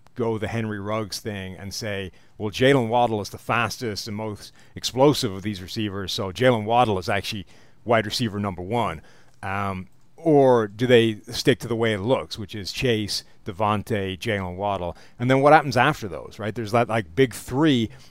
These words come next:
and then it gets a lot more chaotic. Is it Bateman? Is it Terrace Marshall, who's got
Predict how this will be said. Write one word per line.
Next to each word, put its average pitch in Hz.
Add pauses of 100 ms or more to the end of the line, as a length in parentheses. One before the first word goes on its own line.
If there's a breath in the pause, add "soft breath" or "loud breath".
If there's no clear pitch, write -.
(140)
and 123
then 131
it 120
gets 127
a 117
lot 113
more 123
chaotic. 123
Is 110
it 101
Bateman? 117
Is 95
it 101
Terrace 120
Marshall, 113
who's 92
got 101